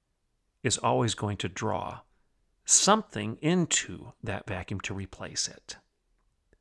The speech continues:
And what you're seeing right now is you're seeing Islam, radical Islam,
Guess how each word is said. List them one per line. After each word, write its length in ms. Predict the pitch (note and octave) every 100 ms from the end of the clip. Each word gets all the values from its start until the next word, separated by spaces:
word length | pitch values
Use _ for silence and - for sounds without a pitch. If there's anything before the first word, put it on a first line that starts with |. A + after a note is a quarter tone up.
| _ _ _ _ _ _ _
And 400 | A#2 G2 F#2+ F#2+ -
what 180 | G#2+ A2
you're 120 | G2+
seeing 300 | - B2+ A#2+
right 240 | A2+ A2
now 500 | A#2 D#3+ G2 G2 B2+ - _ _ _ _ _ _ _ -
is 200 | A2+ -
you're 100 | G2+
seeing 500 | - - F2+ F#2 - _ _ _ _ _ _ _ _ -
Islam, 580 | C#3+ A2 G2+ - - - -
radical 420 | G#2 G#2 - G#2+ -
Islam, 540 | D3 A2 - - -